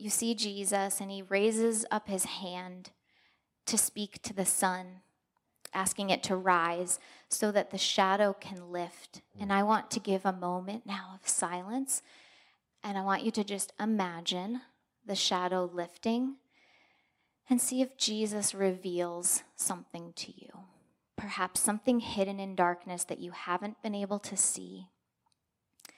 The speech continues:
Speaker 1: Perhaps something inside of you that you just need to bring to light. Just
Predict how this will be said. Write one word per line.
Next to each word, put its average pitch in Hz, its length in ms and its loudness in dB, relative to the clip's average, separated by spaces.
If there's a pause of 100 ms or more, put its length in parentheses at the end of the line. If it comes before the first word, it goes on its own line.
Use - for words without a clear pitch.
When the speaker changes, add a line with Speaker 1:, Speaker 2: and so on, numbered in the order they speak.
(560)
Speaker 1:
Perhaps 202 340 0
something 202 440 2
inside 180 500 2
of 185 140 0
you 180 260 2
that 180 140 2
you 180 120 -6
just 196 260 -2
need 220 300 2
to 226 100 -6
bring 202 340 -2
to - 140 -10
light. 175 440 -12 (600)
Just - 300 -2